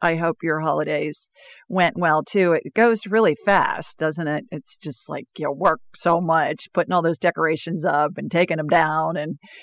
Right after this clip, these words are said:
getting everything all prepared. And then it just seems like it flies by. So, uh, so welcome back.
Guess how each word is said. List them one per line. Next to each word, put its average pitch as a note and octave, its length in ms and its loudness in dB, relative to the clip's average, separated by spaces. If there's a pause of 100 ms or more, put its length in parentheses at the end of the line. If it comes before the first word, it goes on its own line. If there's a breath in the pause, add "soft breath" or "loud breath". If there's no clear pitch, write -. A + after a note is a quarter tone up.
(160 soft breath)
getting F3 200 -2
everything D#3 380 -2
all D3 140 -2
prepared. D3 480 -4
And D3+ 80 -4
then D3 100 -4
it D3+ 160 -10
just - 240 -12
seems D#3+ 300 -8
like D3+ 160 -6
it D3 220 -8
flies D3 440 -4
by. D3+ 460 -6 (240)
So, C#3+ 720 -6
uh, - 160 -8 (400 soft breath)
so G3+ 240 4
welcome G#3+ 520 4
back. B3+ 500 4